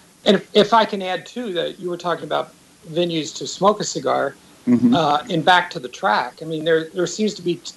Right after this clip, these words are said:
Speaker 1: two public places you can smoke a cigar now: in a casino
Speaker 2: Mm-hmm.
Speaker 1: and at the track.
Speaker 2: Correct.
Speaker 1: Uh, everywhere else is pretty restricted, but, uh, uh,
Speaker 2: Yeah.
Speaker 1: and, and, and to the Kentucky Derby,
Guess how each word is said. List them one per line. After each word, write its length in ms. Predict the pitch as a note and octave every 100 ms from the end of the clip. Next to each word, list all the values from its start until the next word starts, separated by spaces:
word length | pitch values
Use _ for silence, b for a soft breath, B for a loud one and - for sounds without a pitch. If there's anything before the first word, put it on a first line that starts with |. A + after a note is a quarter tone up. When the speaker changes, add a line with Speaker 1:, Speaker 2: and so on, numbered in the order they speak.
| -
Speaker 1:
two 200 | G3 F#3+
public 380 | - F3 E3
places 480 | - F3 E3 - C#3+
you 60 | D3
can 100 | D3+
smoke 300 | - D#3 C#3+
a 40 |
cigar 380 | - D3+ D3 D#3+
now: 220 | C#3 B2+
in 100 | C3+
a 40 | C3+
casino 680 | - - E3+ F3 D3 E3 F3 - _ - -
Speaker 2:
Mm-hmm. 280 | - A2+ A#2
Speaker 1:
and 400 | D#3+ D#3+ D#3 D3+ - - - -
at 160 | D#3+
the 60 | -
track. 420 | - A#3+ - - _ _ _ _ _ -
Speaker 2:
Correct. 540 | - A2 G#2 F2+ D#3+
Speaker 1:
Uh, 40 | - - -
everywhere 380 | F#3 F#3+ F#3 F#3+
else 220 | F#3+ F3+
is 80 | E3
pretty 240 | - F3+
restricted, 600 | F3 - G3+ F3+ - C3 -
but, 260 | E3 D3+ E3+
uh, 220 | D3 C#3 - _ - _ _
uh, 320 | - D#3+ C#3 A2
Speaker 2:
Yeah. 160 | G#2+
Speaker 1:
and, 180 | B2+ D#3+ F3+
and, 280 | E3+ D#3 C#3 - -
and 160 | E3+
to 100 | -
the 80 | F#3
Kentucky 460 | - E3+ F#3 F3+ D#3+
Derby, 520 | F#3 G#3+ D#3 D#3